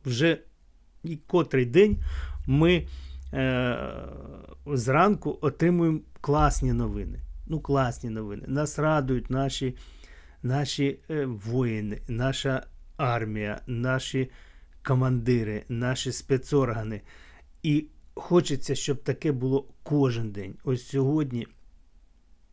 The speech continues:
зранку, да, вчора вночі чи сьогодні вночі була атака знову на Кримський мост. І там постраждав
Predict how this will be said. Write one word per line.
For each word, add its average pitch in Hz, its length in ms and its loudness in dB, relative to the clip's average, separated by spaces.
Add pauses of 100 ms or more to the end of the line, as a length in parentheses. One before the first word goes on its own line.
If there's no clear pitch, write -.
зранку, 123 680 0
да, 123 220 -2
вчора 117 560 -4
вночі 110 720 -4
чи - 180 -12
сьогодні 117 540 -2
вночі 107 440 -2
була 113 320 -4
атака 139 500 0
знову 117 420 -2
на 101 140 -10
Кримський 120 540 -6
мост. 113 380 -4 (420)
І 151 100 -6
там 165 420 2
постраждав 120 840 0